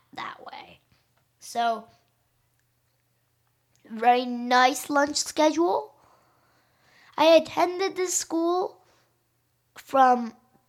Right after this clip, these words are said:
two thousand eighteen to, uh, early two thousand twenty when covid started. So I had to deal with, sorry, I have a little cold. I have to deal with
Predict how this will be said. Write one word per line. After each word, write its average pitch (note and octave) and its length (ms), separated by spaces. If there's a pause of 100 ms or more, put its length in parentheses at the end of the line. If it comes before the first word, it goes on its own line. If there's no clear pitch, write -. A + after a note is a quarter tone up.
(180)
two D#4+ 180
thousand D#4 540
eighteen C#4+ 680 (1000)
to, D4 520 (160)
uh, A#3+ 260 (100)
early F4+ 580
two B3+ 240
thousand A#3 440
twenty D#4 600 (120)
when A#3+ 460 (180)
covid F4 560
started. G3 540 (1120)
So D4+ 220
I C#4+ 80
had D4 200
to D4 60
deal C#4 280
with, - 560 (920)
sorry, G#3 320 (640)
I - 40
have - 160
a D4 80
little C#4 260
cold. A#3+ 380 (420)
I D#4 80
have G4 140
to G4 100
deal F#4+ 280
with G#4+ 240